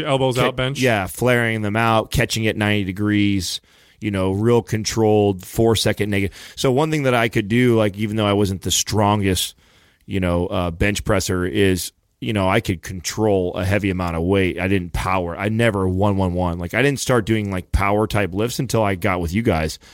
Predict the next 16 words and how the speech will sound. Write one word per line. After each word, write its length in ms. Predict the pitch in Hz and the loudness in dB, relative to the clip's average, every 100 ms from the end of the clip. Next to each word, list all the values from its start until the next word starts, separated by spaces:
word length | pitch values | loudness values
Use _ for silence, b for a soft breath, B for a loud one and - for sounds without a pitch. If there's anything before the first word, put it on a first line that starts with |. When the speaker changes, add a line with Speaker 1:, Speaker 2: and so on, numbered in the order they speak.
| B B | B B
Speaker 2:
I 100 | 131 | -2
never 360 | 127 127 120 | 2 2 2
did 240 | 92 101 87 | 0 0 0
one 320 | 92 107 104 | 0 0 2
one 180 | 104 98 | 0 0
one 220 | 98 95 | -2 -2
anything. 680 | 95 117 113 90 92 90 90 | 0 0 0 0 -6 -6 -6
Everything 440 | 104 117 113 110 | -2 0 0 0
I 140 | 98 92 | -2 -2
did 260 | 101 117 | 2 2
was 480 | 101 95 87 80 - b b b b | 2 0 0 -4 -8 b b b b
hypertrophy 720 | - 101 - 117 - 107 104 | -4 -2 0 0 -2 -4 -2
type 300 | 98 101 101 | 0 0 0
based 300 | 98 95 - | 0 0 0
training. 380 | - 104 107 131 | -2 -2 -2 -6
So 380 | - 113 98 | -2 2 2